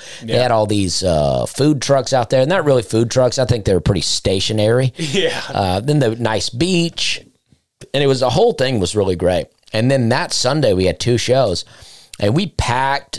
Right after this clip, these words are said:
Speaker 1: them out,
Speaker 2: Yeah.
Speaker 1: man. I mean, people were sitting up in
Speaker 2: They oversold the show.
Speaker 1: They oversold it. I mean, it was packed. And those shows were hot.
Speaker 2: Yeah.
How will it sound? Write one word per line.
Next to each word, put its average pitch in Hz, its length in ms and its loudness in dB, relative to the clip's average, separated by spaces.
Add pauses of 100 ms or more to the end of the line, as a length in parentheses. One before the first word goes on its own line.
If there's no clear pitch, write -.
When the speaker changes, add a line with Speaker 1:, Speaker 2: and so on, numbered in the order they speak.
Speaker 1:
them 117 320 0
out, 104 320 0
Speaker 2:
Yeah. 113 100 2
Speaker 1:
man. 87 360 -2
I 95 60 -10
mean, 104 160 -2
people 156 340 -2
were 113 120 2
sitting 127 360 -2
up 117 200 -2
in 110 200 -2 (240)
Speaker 2:
They 143 120 -4
oversold 156 640 0
the 113 100 -4
show. - 180 -6
Speaker 1:
They 127 120 2
oversold 131 680 2
it. 85 60 -2
I 95 60 -2
mean, 107 200 0
it 151 160 -2
was 117 200 -2
packed. 110 720 -4 (920)
And 107 240 -2
those 131 280 2
shows 120 420 0
were 104 160 0
hot. 104 840 -2
Speaker 2:
Yeah. 120 280 -4